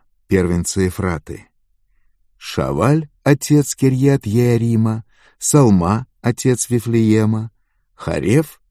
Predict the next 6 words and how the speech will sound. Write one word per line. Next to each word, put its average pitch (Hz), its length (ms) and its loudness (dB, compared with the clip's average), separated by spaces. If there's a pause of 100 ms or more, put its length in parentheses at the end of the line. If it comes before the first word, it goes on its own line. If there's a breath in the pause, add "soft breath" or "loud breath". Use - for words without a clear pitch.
(120)
отец 101 600 -4
Бетгадера. 78 960 -6 (1000)
Потомками 143 600 4
Шаваля, 110 680 2
отца 101 360 -4
Кирьят-Еарима 90 1200 -2